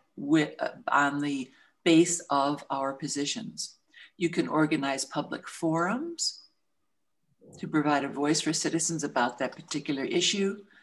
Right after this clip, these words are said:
write letters, testify at official government meetings, so forth, again, under the approval of the executive board,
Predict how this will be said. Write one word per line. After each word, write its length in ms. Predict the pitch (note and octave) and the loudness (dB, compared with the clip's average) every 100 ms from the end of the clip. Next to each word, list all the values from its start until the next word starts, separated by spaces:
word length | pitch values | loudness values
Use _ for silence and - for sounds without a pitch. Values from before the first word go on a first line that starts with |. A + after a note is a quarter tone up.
| _ - | _ -8
write 220 | B2 A#2+ | -6 -4
letters, 800 | C#3 F3+ F3+ F3 E3+ F3 - - _ _ _ _ | 2 4 6 6 4 2 -4 -10 _ _ _ _
testify 480 | - D3 - D3 B2 | -4 -2 -2 0 2
at 140 | A2+ B2 | 2 0
official 460 | A#2+ A#2+ - A#2+ | -4 -2 -2 -2
government 460 | B2 B2 A2 A2+ - | -4 -8 -6 -6 -2
meetings, 400 | F3 E3 D#3 - | 0 2 0 0
so 140 | D#3 | 0
forth, 300 | D3 C3+ C3+ | 0 -4 -4
again, 420 | C#3 - C#3+ C3+ - | -6 -4 -4 -4 -6
under 180 | C#3 C#3 | -8 -8
the 160 | B2 B2 | -8 -10
approval 560 | - D3 C#3+ D3+ - - | -6 -6 -4 -4 -6 -8
of 160 | A#2 | -8
the 100 | D3+ | -8
executive 560 | - - D#3+ - D#3+ D#3+ | -8 -6 -6 -6 -10 -8
board, 320 | C#3 C#3 C#3 | -8 -8 -10